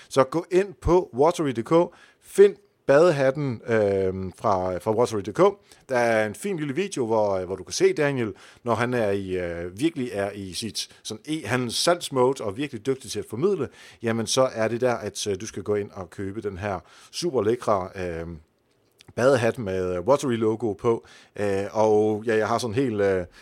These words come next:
tekst foran mig fra hans hjemmeside, som jeg ikke tænker mig at læse op, men altså, tag det for mig.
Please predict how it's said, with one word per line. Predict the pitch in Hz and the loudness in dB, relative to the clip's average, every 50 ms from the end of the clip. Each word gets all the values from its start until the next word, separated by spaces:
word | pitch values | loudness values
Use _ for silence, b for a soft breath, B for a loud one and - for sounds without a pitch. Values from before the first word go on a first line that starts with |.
| b b b | b b b
tekst | - - 143 139 - - | -2 -2 -2 -2 -2 -2
foran | - 123 117 110 104 107 | 2 2 4 4 2 0
mig | 107 101 - | -2 -4 -4
fra | - 101 | -4 -4
hans | 95 98 92 | -4 -4 -4
hjemmeside, | 101 104 110 120 120 - 107 107 107 | -4 -4 -4 -4 -6 -6 -6 -4 -4
som | - 110 98 | -4 -4 0
jeg | 104 | 0
ikke | 127 135 - | 0 0 0
tænker | 147 143 123 | -4 -4 -2
mig | 104 | 0
at | 104 | 0
læse | 104 107 95 - 127 | 2 0 2 4 4
op, | 143 139 - | 4 4 2
men | 117 113 107 110 | -4 -2 -2 -2
altså, | 101 - 107 98 85 b b b b b b b b b b b _ _ _ - | -2 0 -2 -2 -2 b b b b b b b b b b b _ _ _ 2
tag | 175 196 | 2 4
det | 180 | 6
for | 175 175 | 6 6
mig. | 180 180 180 | 6 6 4